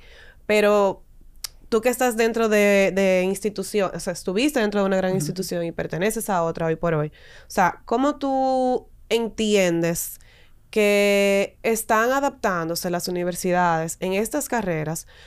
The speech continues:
Speaker 1: a los tiempos? O sea, porque... Lo primero es que vivimos como tan acelerado que tenemos un celular y cualquiera entiende que dando dos clics
Speaker 2: Sí.
Speaker 1: y tres screenshots, ya tú tienes un diseño.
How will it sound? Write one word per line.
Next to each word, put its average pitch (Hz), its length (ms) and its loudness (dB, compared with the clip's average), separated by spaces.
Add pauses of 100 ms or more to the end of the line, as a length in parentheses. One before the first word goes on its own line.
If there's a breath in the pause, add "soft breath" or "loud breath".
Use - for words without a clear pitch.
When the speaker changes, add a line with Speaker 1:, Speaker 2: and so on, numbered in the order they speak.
(140 loud breath)
Speaker 1:
a 196 120 2
los 190 240 -2
tiempos? 170 640 -2
O - 60 -8
sea, 165 300 -2
porque... 170 640 0 (520 loud breath)
Lo 214 100 -2
primero 269 420 2
es 339 160 -2
que 294 120 -2
vivimos 240 380 0
como 277 240 0
tan 233 280 0
acelerado 262 640 0
que 208 500 2
tenemos 208 280 0
un 254 40 -4
celular 247 480 0
y 262 120 -4
cualquiera 208 360 -4
entiende 247 400 2
que 208 180 2
dando 214 520 2
dos 208 240 2
clics 294 500 0 (160)
Speaker 2:
Sí. - 80 -20
Speaker 1:
y 208 120 -2
tres 220 240 2
screenshots, 349 640 0
ya 196 120 -2
tú 202 100 -6
tienes 190 200 -4
un 202 60 -4
diseño. 170 600 -4